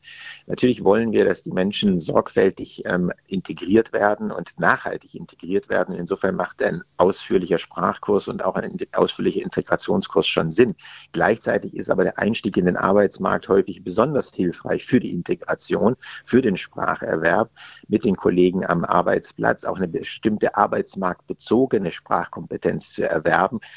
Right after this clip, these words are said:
macht man natürlich im Arbeitsprozess leichter als in Theoriestunden. Also ich glaube, wir sollten da einfach mal ergebnisoffen diskutieren. Der Vorschlag der Länder liegt ja jetzt bisher noch nicht vor. Aber klar ist für uns als F D P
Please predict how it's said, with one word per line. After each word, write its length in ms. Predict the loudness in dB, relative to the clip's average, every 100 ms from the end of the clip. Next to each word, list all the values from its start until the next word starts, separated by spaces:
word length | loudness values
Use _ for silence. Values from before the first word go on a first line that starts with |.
| -12
macht 220 | -4 -4 -2
man 100 | -2
natürlich 360 | 0 0 0
im 220 | 2 0 2
Arbeitsprozess 840 | 2 2 -2 -4 -10 -6 -6 -2
leichter 420 | 0 0 -2 -2
als 160 | -2 -2
in 140 | -4
Theoriestunden. 800 | -2 0 2 0 -2 0 0 0 -4 -4 -12 -8
Also 180 | 0 4
ich 160 | 4 2
glaube, 340 | 0 2 0
wir 80 | 0
sollten 300 | 2 2 0
da 140 | -2
einfach 340 | -2 -2 -4 0
mal 320 | 2 4 2 -4 -8
ergebnisoffen 760 | -6 -4 -4 -6 -2 -2 -2 -6
diskutieren. 600 | -6 -6 -6 -2 0 2
Der 100 | 0
Vorschlag 460 | 0 -2 0 0 0 -10 -12 -2
der 80 | 2
Länder 320 | 2 2 0
liegt 240 | 0 -2
ja 120 | 2
jetzt 200 | 2 0
bisher 260 | -8 -4 -2
noch 120 | -2
nicht 200 | -4 -8
vor. 320 | -2 0 2 -2 -12 -20 -10
Aber 180 | -2 -2
klar 320 | -2 -2 -2
ist 120 | -4
für 160 | -6 -4
uns 360 | -2 -4 -6 -14 -20 -8
als 160 | -6
F 220 | -2 -2 -2
D 100 | -6
P 320 | 0 2